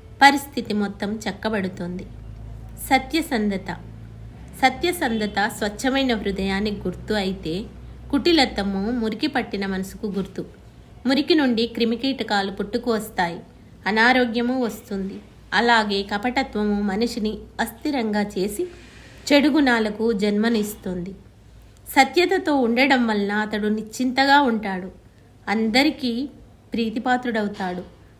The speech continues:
ఆరోగ్యాన్ని, మానసిక స్థిరత్వాన్ని పొందడానికి కోటీశ్వరులు కోట్ల రూపాయలు వెచ్చిస్తారు. సంతృప్తి. సంతృప్తి మనిషిని స్వతహాగానే సంతోషంగా ఉంచుతుంది.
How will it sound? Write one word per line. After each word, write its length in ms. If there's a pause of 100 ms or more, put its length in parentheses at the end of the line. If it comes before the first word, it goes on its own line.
(160)
ఆరోగ్యాన్ని, 880
మానసిక 600
స్థిరత్వాన్ని 840
పొందడానికి 800
కోటీశ్వరులు 800 (100)
కోట్ల 320
రూపాయలు 460
వెచ్చిస్తారు. 680 (1120)
సంతృప్తి. 720 (320)
సంతృప్తి 640
మనిషిని 640
స్వతహాగానే 840
సంతోషంగా 720
ఉంచుతుంది. 600